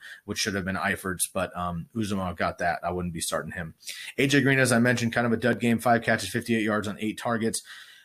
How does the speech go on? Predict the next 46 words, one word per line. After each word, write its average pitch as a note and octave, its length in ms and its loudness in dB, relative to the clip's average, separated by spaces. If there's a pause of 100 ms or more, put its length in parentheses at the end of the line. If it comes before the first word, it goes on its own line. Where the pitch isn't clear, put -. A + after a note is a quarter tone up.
(180)
Um, A2 180 2
but A#2 100 2
he C3 60 4
had A#2+ 160 4
two G3 260 4
apparent A2+ 420 2
injuries. G#2+ 480 0
One C#3+ 500 0 (680)
was A#2 100 -4
kind C#3 160 2
of B2+ 60 2
an A#2 80 0
odd B2 260 4
one, A#2+ 300 0 (280)
uh, G#2 280 -2
where A2 180 -2
he G#2+ 60 2
had A2+ 180 2
kind B2+ 140 0
of A#2 60 2
like A#2 120 2
a A2+ 60 0
knee B2 320 4
groin A#2 500 0
hiccup. A#2 340 0
Another A#2+ 280 0
one A#2 140 2
looked A2+ 180 0
like A2 120 -2
to A2+ 60 -2
be A2+ 160 0
an G#2 80 0
apparent A2 400 0 (100)
con-, G2 240 -8 (120)
uh, F#2+ 300 -4 (280)
apparent A2 340 -2
concussion. - 640 0 (240)
Um, G2+ 440 0
we'll G#2 160 -2
let G#2 160 0
Daniel G#2 240 2
get F#2 180 -2
to G#2 60 -6
more G2+ 220 0
of F2 100 -6
that F#2+ 240 2